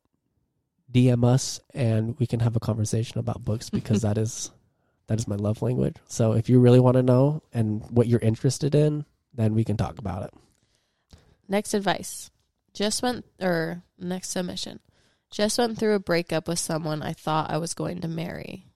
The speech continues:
Speaker 2: Any advice?
Speaker 1: Go ahead, babe.
Speaker 2: Man. Um, I mean,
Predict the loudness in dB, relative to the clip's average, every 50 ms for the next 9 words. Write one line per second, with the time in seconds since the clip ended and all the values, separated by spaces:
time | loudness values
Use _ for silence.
0 | _ _ -10 -6 -4 -4 -4 -4 -6 -6 -6 -6 -6 -6 -8 -8 -12 -16 -16 -20
1 | _ _ _ _ _ _ _ _ _ _ _ _ _ _ _ _ _ _ _ _
2 | _ _ _ _ _ _ _ _ _ _ _ _ _ _ _ _ _ _ _ _
3 | _ _ _ _ _ _ _ _ _ _ _ _ _ _ _ _ _ _ _ _
4 | _ _ _ _ _ _ _ _ _ 4 6 6 6 4 2 -2 -4 -4 _ _
5 | _ _ _ _ _ _ _ _ _ _ _ _ _ _ _ _ _ _ _ -14
6 | -8 -6 -4 -2 -2 -2 -4 -6 -8 -12 -14 _ _ _ _ _ _ _ _ _
7 | -20 -20 _ _ _ _ _ _ _ _ _ _ _ _ 0 4 6 6 8 8
8 | 6 6 6 4 4 2 2 0 -2 -6 _ _ _ _ _ _ _ _ _ -4
9 | 0 2 2 4 4 4 4 2 2 0 -2